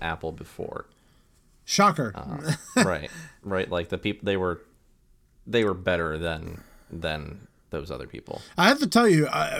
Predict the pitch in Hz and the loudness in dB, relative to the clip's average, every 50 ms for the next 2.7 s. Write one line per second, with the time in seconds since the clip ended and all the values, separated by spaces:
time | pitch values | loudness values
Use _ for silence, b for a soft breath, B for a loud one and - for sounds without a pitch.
0 | 151 156 160 160 - - 247 269 240 170 147 151 147 156 180 190 170 196 208 180 | -2 0 0 0 2 2 2 4 4 4 2 2 2 2 2 2 2 0 0 0
1 | 165 190 208 196 202 202 185 151 156 160 156 165 170 147 147 196 240 262 - - | 2 2 2 4 4 2 0 0 -2 -2 0 0 0 0 2 2 2 2 2 0
2 | 214 - - 170 165 165 160 156 - 147 139 135 135 127 | 0 2 2 2 4 4 4 4 2 2 0 0 0 -2